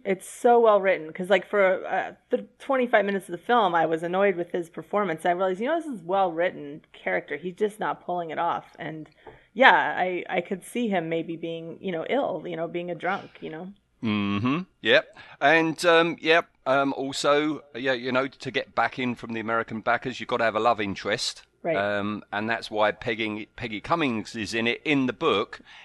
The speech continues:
Speaker 2: it's Harrington's brother who's
Speaker 1: Okay.
Speaker 2: trying to find out what's going on, but now, now it's Harrington's niece.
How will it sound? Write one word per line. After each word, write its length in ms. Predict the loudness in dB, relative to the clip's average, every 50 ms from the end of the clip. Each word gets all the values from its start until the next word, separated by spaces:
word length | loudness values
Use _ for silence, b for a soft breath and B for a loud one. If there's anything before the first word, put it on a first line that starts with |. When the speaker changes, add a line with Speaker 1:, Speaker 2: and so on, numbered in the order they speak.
| B B _
Speaker 2:
it's 380 | 0 0 0 0 -2 -6 -10
Harrington's 680 | -10 -4 0 2 2 2 2 0 -2 -4 -4 -4 -4 -6
brother 580 | -10 _ 2 4 4 4 4 4 0 0 0 -4 -8 _ _ _ _ _
who's 240 | -6 -6 -6 -6 -6
Speaker 1:
Okay. 60 | -4
Speaker 2:
trying 160 | -2 -2 -2 -2
to 60 | -4
find 320 | -6 -6 -4 -4 -4 -2 -2
out 100 | -4 -4
what's 160 | -4 -8 -6
going 260 | -4 -2 -2 -2 -2
on, 140 | -4 -6 -4
but 240 | -4 -4 -4 -4 -4
now, 300 | -4 -2 -2 -2 -2 -2
now 320 | -2 -2 -2 -2 -2 -2
it's 280 | -4 -6 -10 -10 -10 -8
Harrington's 520 | -6 -4 -4 -4 -6 -8 -10 -10 -10 -8
niece. 420 | -8 -6 -6 -6 -8 -10 -12 -14